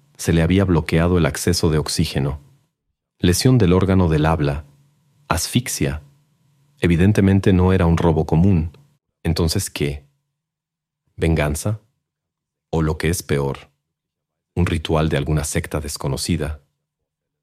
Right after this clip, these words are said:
Posiblemente esto sea solo el comienzo de una serie de incidentes similares. Kostin y Malishev, profesionales experimentados con decenas de casos resueltos,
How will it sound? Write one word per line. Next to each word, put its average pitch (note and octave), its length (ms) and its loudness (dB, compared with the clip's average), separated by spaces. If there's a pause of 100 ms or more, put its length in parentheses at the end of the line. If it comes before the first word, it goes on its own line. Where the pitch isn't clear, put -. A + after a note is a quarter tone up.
(160)
Posiblemente B2 540 2
esto F#2+ 180 -4
sea F2 240 -2
solo D#2+ 220 -2
el D2 120 -4
comienzo E2 600 0
de D#2+ 80 -2
una D#2+ 160 -2
serie E2+ 360 -2
de D#2 80 -2
incidentes D2+ 600 -4
similares. C#2 800 -6 (840)
Kostin G2+ 440 -2
y D2+ 40 0
Malishev, D2 720 -4 (460)
profesionales F2 640 -2
experimentados F2 800 -2
con D#2+ 180 0
decenas G#2+ 540 -2
de D#2 100 -6
casos D#2+ 360 -6
resueltos, C#2+ 840 -8